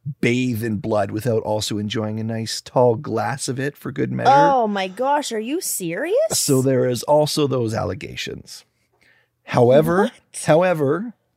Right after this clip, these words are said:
Speaker 1: those two accounts, those stories, didn't become part of her lore until she was already dead for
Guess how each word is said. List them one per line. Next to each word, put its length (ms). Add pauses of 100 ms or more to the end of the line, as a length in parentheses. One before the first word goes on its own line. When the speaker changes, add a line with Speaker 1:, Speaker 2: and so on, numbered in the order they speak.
(560)
Speaker 1:
those 440
two 160
accounts, 500
those 260
stories, 520 (400)
didn't 320
become 340
part 280
of 100
her 140
lore 420
until 280
she 140
was 240
already 560 (360)
dead 340
for 200